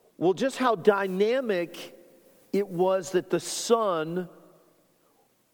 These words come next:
and the Word would become flesh. It was meteoric when he appeared. But there had been this four hundred long years of silence in what we call the intertestamental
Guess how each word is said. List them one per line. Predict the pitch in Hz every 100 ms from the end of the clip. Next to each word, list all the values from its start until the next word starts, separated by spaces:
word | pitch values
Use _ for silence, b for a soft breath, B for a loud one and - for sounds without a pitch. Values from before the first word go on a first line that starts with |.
| _ _ _ _ _ -
and | 180
the |
Word | 175 208 202
would | 202
become | 170 175 - 185 180
flesh. | - 185 147 120 - - - _
It | 220 208
was | 202 143
meteoric | 185 202 240 233 220 220 226 190 151
when | 208
he | 202 196
appeared. | - 196 196 170 131 - - _ _ b b b b b
But | - 214
there | 254
had | 220
been | 277 262
this | 247
four | - 269 285
hundred | 254 254 247
long | 233 226 220
years | 233 220 214
of | 196
silence | - 220 220 214 185 190
in | 185
what | 196
we | 196
call | - 202 190
the | 165 190
intertestamental | 190 180 170 175 165 190 160 156 151